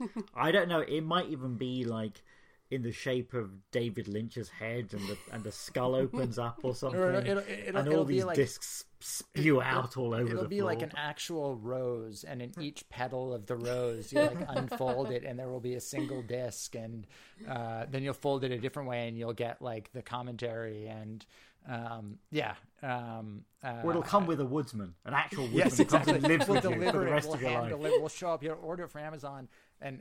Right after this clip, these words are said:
Speaker 1: uh, you know, two days later, if you have Amazon Prime, uh, a woodsman will knock on your door,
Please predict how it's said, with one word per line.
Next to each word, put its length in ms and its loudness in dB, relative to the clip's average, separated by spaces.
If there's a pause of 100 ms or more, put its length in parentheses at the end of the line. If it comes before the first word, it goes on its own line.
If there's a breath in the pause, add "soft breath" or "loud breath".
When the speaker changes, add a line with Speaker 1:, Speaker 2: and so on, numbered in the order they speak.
(120)
Speaker 1:
uh, 40 -12 (200)
you 140 -6
know, 120 -8 (180)
two 140 -4
days 260 -2
later, 380 -4
if 100 -12
you 60 -8
have 140 -8
Amazon 340 -8
Prime, 400 -12 (260 soft breath)
uh, 420 -2
a 60 -4
woodsman 680 -2
will 120 -8
knock 360 -6
on 120 -2
your 160 -6
door, 480 -4